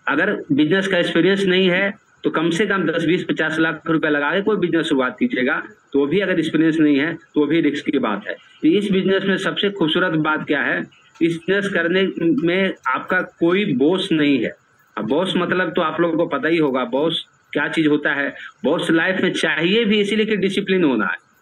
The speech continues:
लेकिन यहाँ पे खुद को बॉस बनाना है, इसलिए खुद का बिजनेस है। उसके बाद कोई जोखिम नहीं है, ये कितना बड़ा बात है। मार्केट में कोई भी चीज आप कीजिएगा, मान लिया कि आप पन्द्रह से बीस साल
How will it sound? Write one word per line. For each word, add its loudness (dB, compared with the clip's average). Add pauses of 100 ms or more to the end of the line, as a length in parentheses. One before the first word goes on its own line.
(160)
लेकिन 0
यहाँ 0
पे -2
खुद -2
को 0
बॉस 0
बनाना 0
है, 2
इसलिए -2
खुद -2
का 0
बिजनेस -2
है। -6 (840)
उसके -2
बाद 0 (840)
कोई 2
जोखिम 2
नहीं 4
है, 2
ये 2
कितना -2
बड़ा 0
बात -4
है। -6
मार्केट 0
में 2
कोई 2
भी 2
चीज -2
आप -2
कीजिएगा, 2
मान 2
लिया 0
कि -4
आप -2
पन्द्रह 0
से -2
बीस 0
साल -2